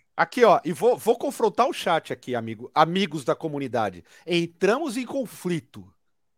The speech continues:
Conflito real. Os senhores que são contra a seleção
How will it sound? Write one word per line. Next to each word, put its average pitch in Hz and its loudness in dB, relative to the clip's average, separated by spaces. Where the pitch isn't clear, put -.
Conflito 214 -6
real. 131 2
Os 185 -8
senhores 214 2
que - -12
são 202 -2
contra 180 -4
a 160 -4
seleção 165 -6